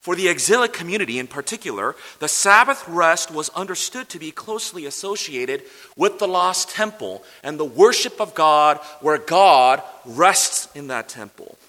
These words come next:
Without the temple celebration, there remains no Sabbath, no celebration, and no rest.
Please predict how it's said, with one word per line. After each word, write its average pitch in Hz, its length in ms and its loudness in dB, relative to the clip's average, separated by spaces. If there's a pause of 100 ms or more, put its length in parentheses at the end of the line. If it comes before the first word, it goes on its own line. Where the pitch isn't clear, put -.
(100)
Without 165 340 2
the 226 60 -8
temple 202 400 -12
celebration, 160 760 -8 (300)
there 196 400 2
remains 170 680 -8 (220)
no 170 340 0
Sabbath, 190 600 2 (300)
no 151 280 2
celebration, 131 1000 -4 (340)
and 127 280 -8
no 107 220 -4
rest. 117 720 -10